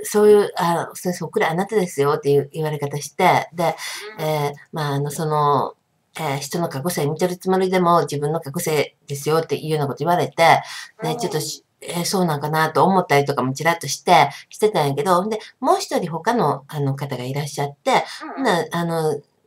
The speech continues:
Speaker 1: ま、だいぶ話したからね、「この人の過去性見てあげてください」って言われたから、す-、
Speaker 2: うん。
Speaker 1: またその方の過去性見たんですけど、そしたら、まあ、その方は、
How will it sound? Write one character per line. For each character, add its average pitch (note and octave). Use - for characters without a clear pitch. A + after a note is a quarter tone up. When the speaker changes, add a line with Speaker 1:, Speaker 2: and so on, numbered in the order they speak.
Speaker 1:
ま、 F3
だ F#3
い F3
ぶ F3
話 F3
し -
た E3
か D#3
ら D3
ね、 G3+
「こ C4
の D4
人 D4+
の C#4+
過 -
去 G#3
性 D#3
見 D#3
て F3+
あ -
げ E3+
て E3
く E3+
だ E3+
さ C3+
い」 -
っ -
て -
言 C#3
わ C#3
れ A#2+
た -
か -
ら、 G3
す-、 -
Speaker 2:
う -
ん。 A3+
Speaker 1:
ま A3+
た A3+
そ F#3+
の F#3
方 F3+
の C3+
過 C#3
去 -
性 C#3
見 C#3+
た C3+
ん C3
で -
す -
け -
ど、 E3+
そ -
し C#4
た F3+
ら、 E3
ま F3
あ、 -
そ -
の C4+
方 D3
は、 C#3